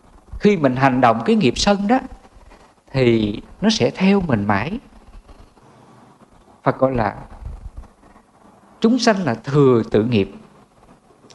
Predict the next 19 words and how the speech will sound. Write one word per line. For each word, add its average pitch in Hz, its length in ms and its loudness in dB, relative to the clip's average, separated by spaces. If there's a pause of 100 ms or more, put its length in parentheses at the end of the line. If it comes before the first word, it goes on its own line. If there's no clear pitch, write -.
(100)
Cái 247 100 4
nghiệp 147 280 4
này 147 120 2
nó 190 80 0
theo 175 260 0
mình. 117 180 -4 (1160)
Ví 233 100 4
dụ 135 180 6
thân 196 240 0
đời 123 160 4
trước 277 260 0
á, 285 160 6
mình 123 200 0
sân 190 260 0
với 220 100 2
ai, 190 320 0 (960)
mình 120 560 0
hơn 202 320 2
thua, 208 320 0